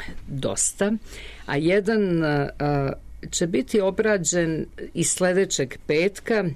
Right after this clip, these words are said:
samo ćemo na kraju emisije naznačiti o čemu je reč. Dakle, uvodimo slušaoce u ovu temu, u ova promišljanja. Naši gosti su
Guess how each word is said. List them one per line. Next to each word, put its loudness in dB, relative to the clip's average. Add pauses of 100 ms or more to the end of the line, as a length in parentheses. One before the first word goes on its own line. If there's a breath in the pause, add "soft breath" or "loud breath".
(120)
samo 0
ćemo 0
na 0
kraju 2
emisije 0
naznačiti 0
o 0
čemu 0
je 0
reč. 0 (880 loud breath)
Dakle, 2 (260)
uvodimo 2
slušaoce 2
u 2
ovu 2
temu, 0
u 2
ova 2
promišljanja. 0
Naši -2
gosti 2
su 0